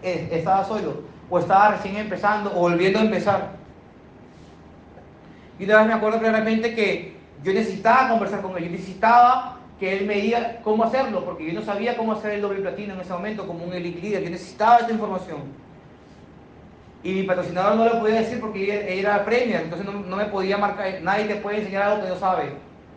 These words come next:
Y yo decía, la única persona que sabe aquí es Buba. Entonces, él llegó, hizo un evento, mentoreó a todos, se quedó un rato con su equipo, con el otro, el otro niño más importante,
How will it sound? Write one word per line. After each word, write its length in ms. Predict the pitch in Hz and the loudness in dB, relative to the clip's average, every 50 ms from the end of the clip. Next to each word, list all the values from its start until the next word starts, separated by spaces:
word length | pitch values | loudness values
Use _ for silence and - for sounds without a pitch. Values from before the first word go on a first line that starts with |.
| - - - - - - - - - - - - - - - - - - - - - - - - - - - - - - - | -20 -20 -20 -20 -20 -20 -20 -20 -20 -20 -20 -20 -20 -20 -20 -20 -20 -20 -20 -20 -20 -20 -20 -20 -20 -20 -20 -20 -20 -18 -8
Y 20 | - | -4
yo 60 | 175 | -4
decía, 260 | 170 175 196 208 202 | -2 2 4 4 6
la 100 | 208 202 | 6 6
única 140 | 208 226 220 | 4 4 4
persona 200 | - 220 220 214 | 4 0 -2 -2
que 100 | 196 196 | -2 0
sabe 200 | 214 214 220 214 | 2 2 4 4
aquí 240 | 202 202 214 208 220 | 2 0 -2 -2 -2
es 140 | 220 190 180 | -2 0 0
Buba. 440 | 208 220 226 196 156 135 - - - - - - - - - - - - - - - - - - - - - - - - - - - - - - - - - - - - - - | 0 0 2 2 0 0 -2 -6 -10 -16 -18 -20 -20 -20 -20 -20 -20 -20 -20 -20 -20 -20 -20 -20 -20 -20 -20 -20 -20 -20 -20 -20 -20 -20 -20 -20 -20 -20 -20 -20 -20 -20 -10 -8
Entonces, 580 | 175 170 180 196 196 208 226 226 226 226 - - - - - - - - | -6 -2 0 0 4 6 6 6 4 2 -2 -8 -14 -16 -20 -20 -10 -2
él 140 | 175 185 196 | -2 2 4
llegó, 720 | 202 202 196 220 240 254 262 262 262 262 - - - - - - - - - - - - - - | 6 6 8 8 8 8 10 8 6 6 2 -4 -10 -14 -16 -20 -20 -20 -20 -20 -20 -20 -18 -8
hizo 200 | 175 175 190 226 | -6 -2 0 2
un 100 | 220 220 | 4 4
evento, 680 | 208 214 247 262 269 262 226 240 247 269 294 - - - - - - - | 4 4 4 4 2 0 0 0 0 0 0 -2 -8 -12 -16 -20 -14 -10
mentoreó 300 | 175 175 170 170 180 196 | -10 -8 -6 -6 -6 -6
a 80 | 196 - | -6 -2
todos, 580 | 240 247 262 262 262 285 294 277 - - - - - - - - - - - - - - - - - - | 0 4 6 6 6 6 4 0 -6 -10 -14 -18 -20 -20 -20 -20 -20 -20 -20 -20 -20 -20 -20 -20 -20 -10
se 160 | - 180 170 | -10 -4 -2
quedó 140 | 180 196 220 | 0 2 2
un 100 | 220 214 | 2 2
rato 200 | 226 226 247 240 | 2 0 0 -2
con 100 | 233 220 | -2 -4
su 80 | 220 196 | -4 -4
equipo, 420 | 196 208 226 247 - 247 262 - | -4 -4 -4 -4 -2 -2 -4 -2
con 160 | 214 190 170 | -2 -4 -4
el 80 | 180 185 | -4 -4
otro, 140 | 196 202 196 | -4 -6 -6
el 200 | 185 185 165 165 | -6 -6 -4 -4
otro 180 | 180 196 208 | -4 -4 -2
niño 140 | 214 214 214 | -4 -2 -4
más 120 | 220 220 | -2 -4
importante, 800 | 226 185 185 175 180 214 220 226 214 226 247 302 311 - - | -4 -4 -4 -4 -2 -2 -2 -2 -2 -2 -2 -4 -4 -6 -12